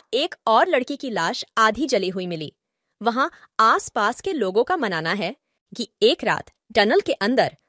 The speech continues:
कुछ दरिंदों ने मिलकर एक लड़की का सामूहिक बलात्कार किया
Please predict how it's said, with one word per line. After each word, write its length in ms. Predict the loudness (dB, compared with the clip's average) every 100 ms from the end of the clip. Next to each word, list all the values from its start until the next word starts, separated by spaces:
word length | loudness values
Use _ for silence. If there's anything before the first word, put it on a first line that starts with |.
| _
कुछ 220 | 0 0 2
दरिंदों 420 | 2 2 2 2
ने 120 | 2
मिलकर 500 | 2 0 2 -2 -2 _ _ -2
एक 200 | -2 -2
लड़की 460 | -4 0 0 0 0
का 200 | 0 0
सामूहिक 680 | -4 0 0 0 -2 -4 -2
बलात्कार 580 | 0 2 2 0 -2 -2
किया 260 | -4 -6